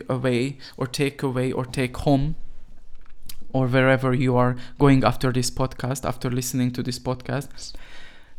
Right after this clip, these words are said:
ask yourself, "What am I doing here?" But give answers.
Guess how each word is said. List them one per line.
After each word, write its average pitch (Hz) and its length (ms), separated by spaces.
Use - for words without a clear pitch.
ask 135 320
yourself, 185 800
"What 135 220
am 131 140
I 131 140
doing 131 320
here?" 143 480
But 143 220
give 139 140
answers. - 600